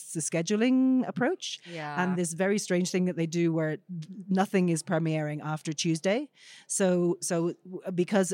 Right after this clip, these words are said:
Speaker 1: uh, certainly when, when you're writing for a trade, there's this idea that you have to try and get things more or less,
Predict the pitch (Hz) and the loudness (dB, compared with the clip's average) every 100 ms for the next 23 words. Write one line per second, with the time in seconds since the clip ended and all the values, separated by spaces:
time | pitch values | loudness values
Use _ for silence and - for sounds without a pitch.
0 | - - 180 180 165 170 170 170 160 151 | -4 -2 0 0 0 -2 -2 -2 -2 0
1 | 170 175 160 160 - 185 180 170 165 - | 0 0 -4 -4 -2 0 2 0 -2 -4
2 | 175 160 170 165 156 175 170 156 156 151 | -4 -2 -4 -4 -2 0 0 0 -4 -4
3 | 147 165 165 156 151 160 - 156 156 - | -6 -6 -2 -2 -2 -4 -4 -4 -6 -8
4 | - - 196 202 190 170 160 - - | -10 -2 2 4 4 4 0 -2 -6